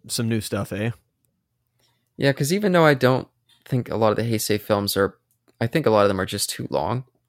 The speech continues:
Speaker 2: But I love that we get all these new monsters, these cool, different type of monsters. But from partway through the Millennium Era to now, they've just really focused on looking at the past and not really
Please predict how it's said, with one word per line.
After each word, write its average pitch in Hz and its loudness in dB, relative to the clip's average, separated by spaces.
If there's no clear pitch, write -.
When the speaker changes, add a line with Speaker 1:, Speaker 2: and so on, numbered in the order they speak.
Speaker 2:
But 120 0
I 120 6
love 131 4
that 123 4
we 113 2
get 104 2
all 110 2
these 104 -2
new 104 -2
monsters, 90 -4
these - -8
cool, 107 2
different 98 -4
type - -6
of 90 -6
monsters. - -6
But 107 -6
from 101 -4
partway 127 2
through 120 0
the 107 0
Millennium 95 -2
Era 87 0
to - -6
now, 82 -2
they've - -8
just - -8
really 92 -4
focused - -6
on 71 -4
looking 76 -10
at 69 -12
the - -18
past - -8
and - -10
not - -8
really 82 -8